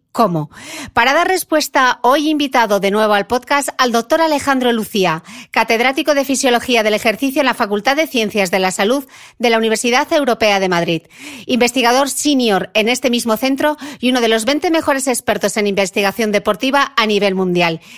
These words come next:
y alguien a quien además tengo la suerte de poder llamar mi amigo. Doctor,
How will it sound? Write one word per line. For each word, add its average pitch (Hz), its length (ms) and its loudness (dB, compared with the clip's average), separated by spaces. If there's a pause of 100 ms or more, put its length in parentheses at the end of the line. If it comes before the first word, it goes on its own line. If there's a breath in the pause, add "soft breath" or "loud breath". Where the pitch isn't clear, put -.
(100)
y 220 140 0
alguien 262 340 0
a 233 60 -2
quien 202 180 -2
además 202 420 0 (260 loud breath)
tengo 247 200 0
la 254 100 2
suerte 233 260 -2
de 214 100 2
poder 190 220 0
llamar 180 240 0
mi 175 80 0
amigo. 170 360 0 (640 loud breath)
Doctor, 208 560 -2